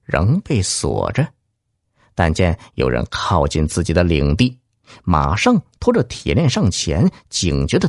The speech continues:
盯着他们。大熊和小胖被盯得发慌，转身就要逃。小北连忙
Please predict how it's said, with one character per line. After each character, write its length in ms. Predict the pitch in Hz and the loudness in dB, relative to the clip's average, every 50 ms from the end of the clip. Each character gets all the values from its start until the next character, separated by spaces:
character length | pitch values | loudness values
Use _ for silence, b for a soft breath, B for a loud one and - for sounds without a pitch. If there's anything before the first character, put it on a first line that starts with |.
| - - | -4 -2
盯 180 | - 269 339 339 | -2 0 0 0
着 80 | - | -2
他 140 | - - 113 | -2 -4 -6
们。 100 | - - - _ _ _ _ _ _ _ _ _ _ _ _ _ _ _ _ _ _ _ _ _ _ _ _ _ _ _ | -6 -8 -10 _ _ _ _ _ _ _ _ _ _ _ _ _ _ _ _ _ _ _ _ _ _ _ _ _ _ _
大 320 | - 120 117 110 101 92 95 | -4 -2 0 2 2 0 0
熊 200 | - 98 95 98 | 2 2 2 2
和 80 | 101 | 2
小 300 | 107 - - 78 80 82 | 0 0 0 -2 -2 -2
胖 320 | 76 - - 117 107 90 - B B B | -4 -4 -2 0 0 0 -2 B B B
被 200 | B 110 95 82 | B -2 -2 -2
盯 180 | 90 - 92 87 | 0 0 0 0
得 80 | 78 73 | 0 -2
发 180 | - 98 90 | -4 -4 -4
慌， 320 | 90 - - 92 120 156 - _ _ b b b b b | -4 -2 0 0 0 0 -2 _ _ b b b b b
转 260 | - - 123 113 120 | -2 0 2 2 4
身 140 | 127 160 180 | 4 2 2
就 100 | 170 190 | 2 2
要 140 | 170 139 113 | 0 0 0
逃。 300 | - - 104 101 180 247 - _ _ _ _ _ _ _ _ _ _ _ _ b b b b b b | -2 0 0 0 0 -2 -4 _ _ _ _ _ _ _ _ _ _ _ _ b b b b b b
小 400 | - - - - 147 190 240 277 | -16 -10 -4 -2 0 0 0 0
北 180 | - 123 104 104 | 2 2 2 2
连 180 | 113 120 170 | 2 2 2
忙 220 | 196 165 147 175 | 2 2 2 2